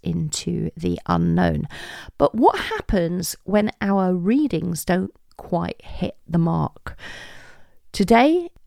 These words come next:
I'm going to explore the power of embracing our mistakes, understanding the lessons that they hold, and how they can actually lead us to greater insights and connections. So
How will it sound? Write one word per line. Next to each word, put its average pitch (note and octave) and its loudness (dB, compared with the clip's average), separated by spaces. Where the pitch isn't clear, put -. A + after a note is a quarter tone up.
I'm A3+ 6
going C#4 2
to C4+ 2
explore F3 0
the - -6
power A3+ -2
of G3 -4
embracing F#3 0
our F#3 0
mistakes, - -6
understanding G#3+ 2
the F3+ 2
lessons G3 0
that G3+ 0
they G3 0
hold, F3+ 0
and G3+ 2
how D#4 2
they G#4+ 2
can D#4 2
actually A3+ 2
lead G#3+ 4
us D#3 0
to F3 -2
greater F3+ 0
insights E3 -2
and D#3 -2
connections. - -4
So A3+ 8